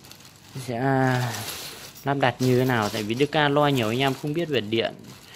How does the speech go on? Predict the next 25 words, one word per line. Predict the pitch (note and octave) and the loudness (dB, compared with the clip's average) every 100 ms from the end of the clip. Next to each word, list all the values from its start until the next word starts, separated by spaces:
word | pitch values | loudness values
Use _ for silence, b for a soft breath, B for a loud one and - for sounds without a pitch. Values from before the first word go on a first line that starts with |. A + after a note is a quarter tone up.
| B B B - C3+ A2 | B B B -18 -14 -10
ờ, | A2+ G#2+ A2 A2+ A2+ G#2+ G2+ F#2 F#2+ A#2+ B2+ | -8 -6 -6 -6 -6 -8 -10 -12 -12 -10 -4
rất | C#3+ D#3 | -2 -2
khó | - C3+ C#3 | -2 0 0
các | D3+ | 0
bạn | D3 - | -4 -6
ạ. | G#2+ - - - B - | -12 -18 -20 -20 B -14
Còn | A#2 | -6
với | A2+ C3 | 0 0
những | C#3+ | 0
anh | D3 | 0
em | D3 C3 | 0 -2
thợ, | - A#2+ G#2+ | -2 -4 -2
những | G#2+ | -4
anh | B2+ C#3 | -4 -2
em | C#3 C3 | -2 -2
chơi | C#3+ C3+ | -2 -2
xe | C3 B2+ | 0 -2
nhiều | B2 G#2 F#2+ | 2 2 0
thì | F#2+ | 0
cái | C3+ D3 | 0 2
này | A2+ G#2+ A2 | 2 2 0
vô | C#3 | 0
cùng | D3 B2+ | 2 4
đơn | A#2 C3+ | 6 4
giản. | A2+ F#2 F2+ | 2 -2 -4